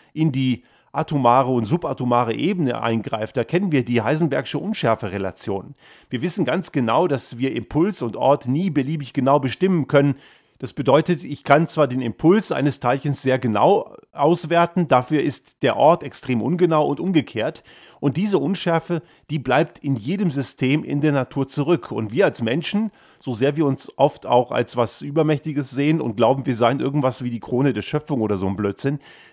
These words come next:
wir sind auch nur Natur und damit fehlbar. Und diese Ungenauigkeiten, die müssen wir uns selbst eingestehen.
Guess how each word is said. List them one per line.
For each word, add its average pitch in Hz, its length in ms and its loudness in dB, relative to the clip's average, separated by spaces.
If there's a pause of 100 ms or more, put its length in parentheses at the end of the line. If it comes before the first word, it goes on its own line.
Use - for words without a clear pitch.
wir 127 260 0
sind 151 240 2
auch 147 180 2
nur 156 140 2
Natur 120 680 0
und 117 160 -6
damit 107 200 -2
fehlbar. 101 480 -6 (500)
Und 117 160 -6
diese 190 240 0
Ungenauigkeiten, 139 1000 2 (280)
die 131 80 2
müssen 147 340 0
wir 139 240 2
uns 131 180 -2
selbst - 420 -4
eingestehen. 113 680 -4